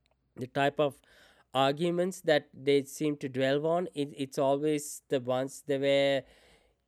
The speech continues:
you know, you, you cannot have sort of a con-, concrete resolution. They ca-, i-, i-, it's,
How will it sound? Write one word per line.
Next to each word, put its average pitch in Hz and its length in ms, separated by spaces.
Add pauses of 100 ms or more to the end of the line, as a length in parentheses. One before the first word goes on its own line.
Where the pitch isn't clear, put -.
(100)
you 139 180
know, 135 120
you, 139 340
you 139 180
cannot 139 420
have 135 260
sort 131 220
of 127 80
a 127 60
con-, - 320
concrete 127 440
resolution. 131 720
They 135 140
ca-, - 180
i-, 131 840
i-, 160 60 (420)
it's, 226 300